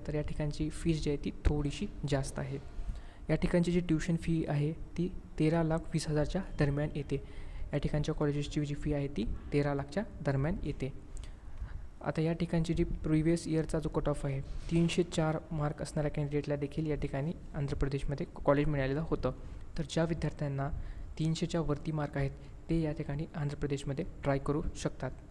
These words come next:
आता ही जी फी मी सांगत आहे ती फक्त कॉलेजची ट्युशन फी आहे. तुम्हाला हॉस्टेल आणि मेस फी,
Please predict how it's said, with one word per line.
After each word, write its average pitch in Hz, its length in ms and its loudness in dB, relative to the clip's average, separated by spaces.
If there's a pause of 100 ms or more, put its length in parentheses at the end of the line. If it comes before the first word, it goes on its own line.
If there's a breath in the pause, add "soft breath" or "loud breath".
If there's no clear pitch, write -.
(580 loud breath)
आता 151 160 -2
ही 151 160 2
जी 165 120 2
फी 170 160 0
मी 160 140 2
सांगत 156 360 0
आहे 147 140 0
ती - 220 -6
फक्त - 300 0 (160)
कॉलेजची 151 380 -2
ट्युशन 156 360 0
फी 147 180 -2
आहे. 135 200 2
तुम्हाला 147 600 -4
हॉस्टेल 151 480 0
आणि 147 140 -2
मेस 143 340 -2
फी, 143 180 -4